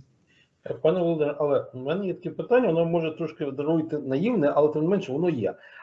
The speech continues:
А яким чином Китай може впливати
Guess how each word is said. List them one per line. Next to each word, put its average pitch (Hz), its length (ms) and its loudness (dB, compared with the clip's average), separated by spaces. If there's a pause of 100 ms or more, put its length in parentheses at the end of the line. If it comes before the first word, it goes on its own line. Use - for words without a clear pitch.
А 131 100 2
яким 233 280 -2
чином 175 360 2
Китай 156 460 6
може 135 640 6 (1000)
впливати 135 680 4